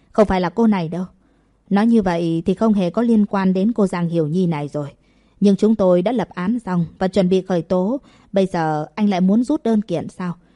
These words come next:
Nếu như vậy thì anh cần phải ký tên lên giấy ủy quyền này mới được. Bởi vì hai nhóm người cùng đi đến giường bệnh tra hỏi một đợt, nên một bên khác liền tránh đi, giống như là không muốn can thiệp vào chuyện của nhau.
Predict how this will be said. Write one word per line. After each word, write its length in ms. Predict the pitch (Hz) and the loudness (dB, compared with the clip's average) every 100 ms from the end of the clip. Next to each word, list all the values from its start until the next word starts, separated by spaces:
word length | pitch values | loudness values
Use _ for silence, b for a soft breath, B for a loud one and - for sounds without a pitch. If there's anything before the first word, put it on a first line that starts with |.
| b - | b 2
Nếu 200 | 208 254 | 4 4
như 180 | 262 220 | 2 2
vậy 220 | 175 - - - | 0 -6 -8 -4
thì 100 | 208 | 0
anh 180 | 254 | 0
cần 220 | 233 185 175 | 0 0 0
phải 140 | 165 | -2
ký 200 | - 240 | -4 -4
tên 320 | - 220 202 | -2 2 2
lên 200 | 202 190 | 4 2
giấy 280 | 180 190 262 196 | 2 -2 -2 -2
ủy 160 | 170 175 | -2 0
quyền 200 | 156 151 | -2 -2
này 180 | 151 | -6
mới 140 | 147 214 | -4 -2
được. 240 | 180 - _ b b _ _ | -4 -6 _ b b _ _
Bởi 160 | 208 190 | 0 2
vì 200 | 190 196 | 2 0
hai 220 | 208 247 | 0 0
nhóm 260 | 233 226 285 | 2 2 0
người 360 | 180 170 151 - | 0 0 -4 -2
cùng 240 | 196 185 190 | 2 4 4
đi 120 | 254 | 2
đến 240 | 233 294 | 0 0
giường 260 | 214 170 160 | 0 0 0
bệnh 220 | 160 - - | -4 -8 -10
tra 140 | - 226 | -6 -4
hỏi 200 | 196 156 | -2 -2
một 200 | 160 185 | -4 -4
đợt, 180 | 156 156 b b b - | -6 -8 b b b 0
nên 240 | 190 185 | 2 4
một 200 | 180 165 | 2 0
bên 200 | 190 196 | -2 -2
khác 300 | 196 240 269 - | -2 -6 -8 -8
liền 280 | 196 185 170 | -2 0 0
tránh 280 | 175 202 254 | -2 -2 -2
đi, 220 | 208 196 b b b | -2 -4 b b b
giống 280 | 180 190 214 | -2 2 2
như 300 | 196 185 185 | 4 2 0
là 100 | 190 | -2
không 220 | 185 220 202 | -2 0 2
muốn 200 | 226 269 | 0 0
can 220 | 247 226 | -4 -4
thiệp 200 | 180 160 | -4 -4
vào 120 | 160 - | -6 -4
chuyện 200 | 170 156 | -4 -2
của 160 | 165 | -4
nhau. 340 | 156 170 170 | -4 -4 -6